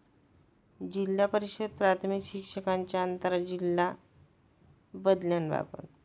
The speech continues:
जिल्हा परिषद प्राथमिक शिक्षकांच्या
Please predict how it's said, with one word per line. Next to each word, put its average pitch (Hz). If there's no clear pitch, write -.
जिल्हा 180
परिषद 202
प्राथमिक 196
शिक्षकांच्या 175